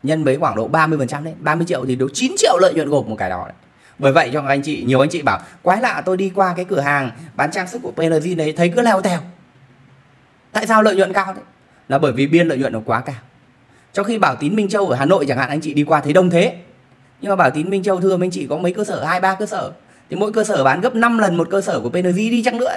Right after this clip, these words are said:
thì cuối cùng hai, ba, bốn, năm, sáu cơ sở đi, thì nó cũng chỉ bằng vài chục cơ sở.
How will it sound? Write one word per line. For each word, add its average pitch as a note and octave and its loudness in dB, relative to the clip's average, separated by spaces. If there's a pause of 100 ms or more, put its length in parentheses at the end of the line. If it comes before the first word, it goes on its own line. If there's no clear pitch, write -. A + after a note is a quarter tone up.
thì - -4
cuối G#3+ -2
cùng A#3 2 (460)
hai, G#3 -2
ba, G#3 2
bốn, G#3 2
năm, A#3 -4
sáu A3 -6
cơ C#4 -6
sở G3+ -4
đi, G3+ -4 (260)
thì - -8
nó A3+ 2
cũng B3+ -2
chỉ G3 2
bằng F#3+ 4
vài F#3+ 2
chục G3+ -6
cơ A#3 2
sở. G#3+ 0